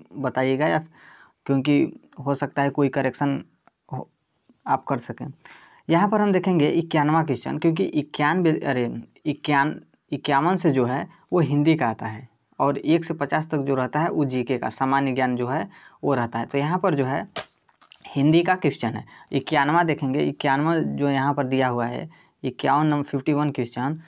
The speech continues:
यहाँ पर दिया हुआ है कि इसमें से पृथ्वी कौन सा शब्द है,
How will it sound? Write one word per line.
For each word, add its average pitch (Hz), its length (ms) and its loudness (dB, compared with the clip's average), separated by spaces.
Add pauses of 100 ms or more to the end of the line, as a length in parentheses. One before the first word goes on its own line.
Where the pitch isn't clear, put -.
(220)
यहाँ 143 220 2
पर 175 140 0
दिया 151 240 4
हुआ 127 220 2
है 135 260 -2 (280)
कि 165 60 -2
इसमें 165 380 0
से 185 520 0 (100)
पृथ्वी 151 460 0
कौन 156 280 2
सा 143 140 0
शब्द 117 300 -4
है, 117 180 -14